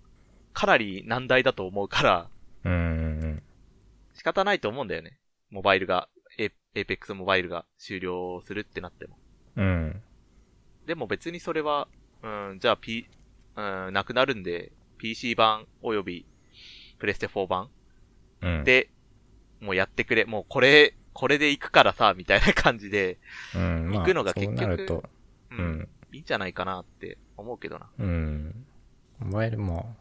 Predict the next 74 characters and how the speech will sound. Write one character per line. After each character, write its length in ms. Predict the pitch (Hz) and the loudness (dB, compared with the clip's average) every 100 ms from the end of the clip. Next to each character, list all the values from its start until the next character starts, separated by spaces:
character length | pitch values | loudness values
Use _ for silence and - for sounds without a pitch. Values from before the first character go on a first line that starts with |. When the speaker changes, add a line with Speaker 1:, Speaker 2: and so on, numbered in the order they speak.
| _ | _
Speaker 2:
や 180 | 156 104 | -4 0
り、 160 | 113 143 - | 0 -4 -6
や 100 | 104 | -8
っ 40 | - - | -8 -8
た、 120 | - | -6
な 180 | 135 98 | -2 -2
ん 40 | 98 | -2
か 120 | - | -4
見 100 | 139 | 0
た 140 | 220 | 0
こ 100 | - | 2
と 120 | 95 | -2
す 120 | 87 92 | -2 -2
ら 140 | 85 | -2
な 120 | 92 | -2
い 60 | 90 | -2
気 120 | - | -4
が 100 | 92 | -6
す 120 | - | -2
る 80 | 90 | -2
も 120 | 80 | -2
ん 80 | 82 | -6
な、 220 | 85 92 | -8 -8
な 140 | 110 90 | -8 -8
ん 60 | |
か。 160 | - - - - - - - - 240 | -10 -10 4 6 8 6 4 2 0
<laughs> 720 | - 208 117 90 117 - - | -2 0 4 6 6 4 -6
そ 180 | - 107 | 2 6
う 80 | 101 | 6
い 180 | 95 92 | 6 4
う、 60 | - - - | 0 -8 0
や 140 | 95 | 0
っ 60 | 92 | 0
て 220 | - 110 | 4 6
る 340 | 98 95 92 92 | 8 6 6 4
画 140 | 92 | 4
面 240 | 92 90 90 | 2 0 0
と 120 | 87 | -4
か 160 | - | -4
を。 160 | 80 95 - _ _ _ _ _ | -8 -8 -18 _ _ _ _ _
Speaker 1:
ま 200 | 151 180 | 6 8
あ、 80 | 110 | 6
正 240 | - 117 | 0 -2
直、 240 | 202 254 - - _ | -2 -4 -12 -14 _
プ 100 | 143 | 0
レ 120 | 196 | 2
ス 80 | - | 2
テ、 460 | - 247 247 240 - | 2 4 4 2 0
プ 80 | 170 | -2
レ 100 | 190 | -2
ス 40 | |
テ 120 | - 233 | -2 -4
と 120 | 226 | 0
か 200 | 139 107 | 2 2
ピ 180 | - 156 | -2 -8
ー 20 | |
シ 360 | - 185 175 - | -8 -8 -8 -10
ー 120 | 160 | -12
プ 100 | - | -2
レ 100 | 180 | 2
イ 60 | 190 | 8
ヤ 100 | 120 | 6
ー 20 | |
か 100 | 107 | 8
ら 80 | 95 | 2
し 60 | - | 2
て 120 | 135 | -2
み 100 | 139 | 2
れ 100 | 113 | 2
ば 180 | 92 87 | 2 -2
別 260 | 101 - | -4 -6
に 100 | 139 | -6
何 260 | 104 113 139 | -2 -2 -2
も 260 | 143 139 | -2 -2